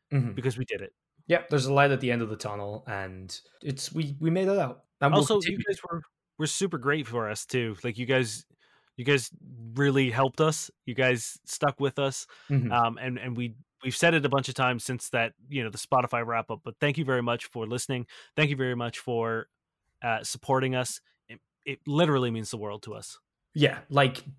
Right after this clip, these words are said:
Speaker 1: having the podcast this year and, like, having that, like, set time where me, I get to hang out with Dane and, you know, having it not just be speaking into the void. And a lot of people sent us some really great questions and some really positive messages, and just, like,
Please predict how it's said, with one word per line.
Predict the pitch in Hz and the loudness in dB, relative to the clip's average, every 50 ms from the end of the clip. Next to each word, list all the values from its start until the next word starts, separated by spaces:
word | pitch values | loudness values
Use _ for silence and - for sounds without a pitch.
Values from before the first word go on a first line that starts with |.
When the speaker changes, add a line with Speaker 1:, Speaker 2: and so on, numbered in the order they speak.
| _ _ - - _ - | _ _ -20 -20 _ -2
Speaker 1:
having | - 143 151 156 143 143 151 143 139 139 135 131 131 139 135 | 8 10 12 12 12 10 6 6 6 4 4 4 2 2 0
the | 135 135 | -2 -4
podcast | 127 - - 113 120 120 - 127 123 123 120 - | -2 2 4 4 4 4 4 4 4 4 2 2
this | 135 123 - - | 0 0 0 2
year | 131 123 123 127 127 | 2 6 6 6 6
and, | 120 110 104 107 | 4 0 -4 -2
like, | 104 101 98 - | -4 -4 -2 2
having | - 117 110 113 110 104 | 2 2 2 2 0 -2
that, | 107 110 123 | -2 -4 -4
like, | 117 101 95 | -4 -6 -4
set | - - 165 156 - | 4 4 4 4 8
time | - 131 120 113 117 113 110 | 6 6 8 8 6 4 2
where | 107 110 104 | 0 -2 -2
me, | 107 110 113 113 110 107 131 | 0 0 0 0 0 0 -2
I | 147 127 | -2 -2
get | 120 127 - | -2 0 2
to | - 113 | 2 2
hang | 120 117 | 2 2
out | 110 120 | 0 -2
with | 120 - | -2 0
Dane | - 135 127 127 123 123 123 123 127 - | 2 4 4 6 4 2 2 0 -2 -4
and, | - 113 101 101 101 98 98 98 98 98 - - _ _ _ _ _ _ _ _ _ _ | -4 -4 -2 -2 -2 -4 -6 -8 -10 -10 -12 -14 _ _ _ _ _ _ _ _ _ _
you | 226 254 | 4 8
know, | 208 160 139 | 8 10 10
having | 143 151 151 147 | 10 8 6 4
it | 143 127 127 | 2 2 4
not | 131 131 135 135 - - | 6 8 8 6 4 0
just | 113 127 131 120 - - - | 2 2 2 2 2 0 0
be | 135 127 120 117 | 2 2 2 2
speaking | - - - 135 - 131 131 | 0 0 0 0 2 2 2
into | 123 120 120 | 0 0 0
the | 120 | -4
void. | 110 104 107 104 104 107 107 104 | -2 0 2 4 4 4 4 2
And | 107 101 101 104 117 - _ - | 0 -4 -4 -6 -8 -10 _ -2
a | 120 | 2
lot | 117 123 120 | 4 4 4
of | 113 - | 4 2
people | 135 120 - 123 | -2 0 0 0
sent | 113 - 127 113 107 | 2 2 0 0 0
us | 127 113 | -2 -4
some | - 117 110 | -2 -2 -2
really | 113 113 110 107 | -2 -2 -4 -4
great | 101 113 104 - | -4 -4 -4 0
questions | - 160 165 151 139 - 160 156 151 127 120 | 4 4 4 4 4 2 0 0 0 0 -2
and | 117 | -4
some | - 127 123 | -4 -4 -4
really | 117 110 104 | -6 -6 -6
positive | 107 - 113 107 101 101 107 95 104 | -4 -2 -2 -2 -2 -4 -8 -2 2
messages, | 127 131 127 - - - 135 131 127 123 110 | 4 4 4 4 0 2 2 2 2 2 0
and | 113 110 107 | -4 -8 -8
just, | 101 117 110 - - - | -6 -6 -4 -4 -2 -4
like, | 117 107 101 - - | -4 -4 -6 -8 -12